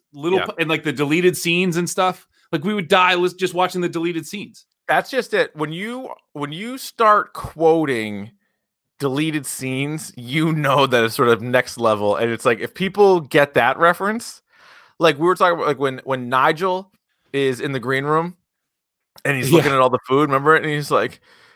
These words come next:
Speaker 2: he's, like, all upset about the food. And then he's looking at, like, the olives, and there was, like, the little piece of the olive wasn't in there. And he's like, "Look,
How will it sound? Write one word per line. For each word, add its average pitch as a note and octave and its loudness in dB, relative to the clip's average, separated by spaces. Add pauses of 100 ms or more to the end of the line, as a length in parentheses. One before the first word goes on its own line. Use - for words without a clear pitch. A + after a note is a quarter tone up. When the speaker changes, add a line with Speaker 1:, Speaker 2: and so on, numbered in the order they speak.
Speaker 2:
he's, C3+ -4
like, C3 2
all B2 6
upset A#2 2
about A#2 2
the - -10
food. C3+ -4
And B2+ -2
then B2+ -2
he's B2+ -8
looking C#3+ -2
at, C3+ -4
like, C3 -2
the A2+ -8
olives, E3+ 0 (300)
and C#3+ 2
there C#3 6
was, C#3 4
like, C3 2
the C3 2
little D#3 2
piece F3 -2
of D#3 -6
the B2 -2
olive A#2+ 4
wasn't A#2+ 0
in A#2 -4
there. E3+ 0 (320)
And E3+ 0
he's D3+ 2
like, D3 2 (240)
"Look, C4+ 0